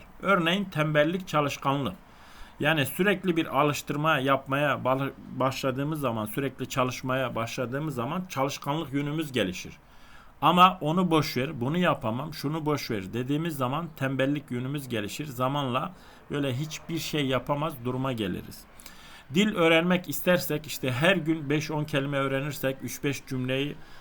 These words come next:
defterimize yazıp bunu pratikte dökersek, her gün, e, dille ilgili işte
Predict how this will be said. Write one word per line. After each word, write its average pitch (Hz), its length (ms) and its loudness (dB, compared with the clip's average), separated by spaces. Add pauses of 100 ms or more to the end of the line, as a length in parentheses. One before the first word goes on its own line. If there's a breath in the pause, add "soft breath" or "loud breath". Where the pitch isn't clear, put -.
(120)
defterimize 135 680 -2
yazıp 135 320 0 (120)
bunu 139 160 -2
pratikte 131 840 -2 (100)
dökersek, 131 560 -2 (560 loud breath)
her 165 180 4
gün, 151 280 0 (140)
e, 131 100 -4 (460)
dille 147 280 0
ilgili 131 400 -2
işte 127 380 -2